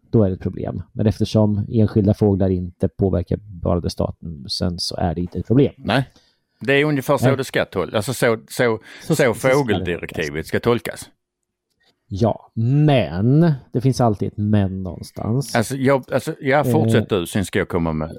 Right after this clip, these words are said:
Speaker 2: en
Speaker 1: ja,
Speaker 2: oerhört re-,
Speaker 1: men för att
Speaker 2: oerhört relevant invändning. Eller kommentar.
Speaker 1: Ja, ja, det blir bra. Då, då väntar vi på det. Då har vi en sån här, vad heter det då?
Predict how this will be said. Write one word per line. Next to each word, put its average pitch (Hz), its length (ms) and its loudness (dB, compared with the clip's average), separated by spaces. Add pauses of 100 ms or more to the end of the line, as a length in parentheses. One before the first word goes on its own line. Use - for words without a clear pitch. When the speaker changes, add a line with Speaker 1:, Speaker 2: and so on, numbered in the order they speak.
Speaker 2:
en 92 200 2
Speaker 1:
ja, 156 160 6 (140)
Speaker 2:
oerhört 98 240 -4
re-, 87 180 -6
Speaker 1:
men 170 160 2
för 160 80 2
att 170 100 2
Speaker 2:
oerhört 104 340 -2
relevant 80 400 -4
invändning. 78 380 -8 (500)
Eller 95 140 0 (100)
kommentar. 85 400 -8 (300)
Speaker 1:
Ja, 139 640 -2 (320)
ja, 151 280 4
det 170 80 2
blir 127 120 4
bra. - 200 -6 (120)
Då, 147 160 2
då 151 160 0
väntar 156 380 -2
vi 135 100 -8
på - 120 -14
det. 131 180 -6 (240)
Då 143 120 -6
har 180 160 0
vi 165 340 -2
en 170 120 2
sån 156 140 0
här, 143 200 4
vad 143 100 0
heter 143 180 -4
det 151 100 2
då? 95 140 -4